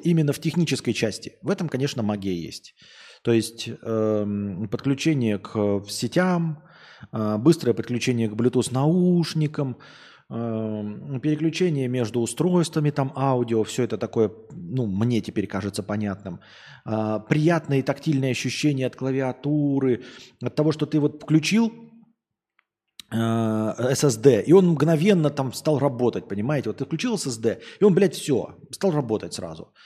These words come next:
И ты быстро перекидываешь, и нет такого, что, знаете, там, типа, раньше подключаешь что-то в винт, вот, и не понимаешь, почему в винде ты кинул файлы, да, там какой-нибудь, м, да, двадцатипятигиговый фильм. И он у тебя сначала, блядь, вот с такой скоростью идёт, а потом хуяк вот с такой скоростью.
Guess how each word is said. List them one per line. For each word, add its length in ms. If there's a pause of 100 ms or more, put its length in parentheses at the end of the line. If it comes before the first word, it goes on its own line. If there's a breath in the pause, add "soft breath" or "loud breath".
(240 loud breath)
И 60
ты 120
быстро 380
перекидываешь, 680
и 40
нет 200
такого, 300
что, 140
знаете, 320
там, 140
типа, 260 (360 loud breath)
раньше 220
подключаешь 360
что-то 220
в 20
винт, 260
вот, 160
и 120
не 160
понимаешь, 400
почему 320
в 60
винде 300
ты 120
кинул 280
файлы, 420 (400)
да, 80
там 100
какой-нибудь, 380
м, 160
да, 160
двадцатипятигиговый 1040
фильм. 420 (280 loud breath)
И 60
он 100
у 40
тебя 120
сначала, 400
блядь, 180
вот 140
с 20
такой 300
скоростью 420
идёт, 180
а 40
потом 240
хуяк 360
вот 120
с 40
такой 300
скоростью. 560